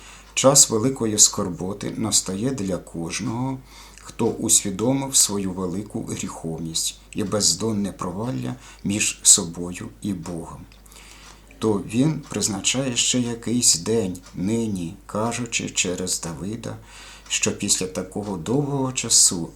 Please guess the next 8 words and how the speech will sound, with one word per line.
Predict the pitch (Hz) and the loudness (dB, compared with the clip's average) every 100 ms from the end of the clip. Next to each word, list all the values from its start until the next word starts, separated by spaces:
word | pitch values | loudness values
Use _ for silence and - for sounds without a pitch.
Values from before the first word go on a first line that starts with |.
| - | -8
як | 104 107 - | 0 0 0
раніше | - 95 92 107 127 120 | -6 -4 -2 0 -2 2
сказано: | - - 95 90 82 85 80 - - - - - | 4 4 0 0 0 -2 -8 -12 -20 -20 -20 -12
"Нині, | - 104 113 95 85 82 - - - | -2 0 2 0 -2 -8 -16 -20 -6
коли | 107 110 | 0 0
почуєте | 107 110 110 - 113 113 120 120 107 | 0 -2 0 0 0 0 -2 -2 -6
голос | 92 113 120 127 - | -2 -2 2 4 4
його, | 104 113 - - | 0 -6 -6 -6